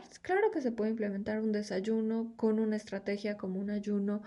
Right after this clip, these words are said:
intermitente, pero como ya les decía,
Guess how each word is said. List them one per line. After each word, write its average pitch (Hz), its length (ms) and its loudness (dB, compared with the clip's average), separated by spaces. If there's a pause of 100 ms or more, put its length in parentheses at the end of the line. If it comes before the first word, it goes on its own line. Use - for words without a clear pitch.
(400)
intermitente, 196 960 0
pero 196 320 0
como 185 220 -2
ya 190 120 2
les 202 200 -2
decía, 208 600 0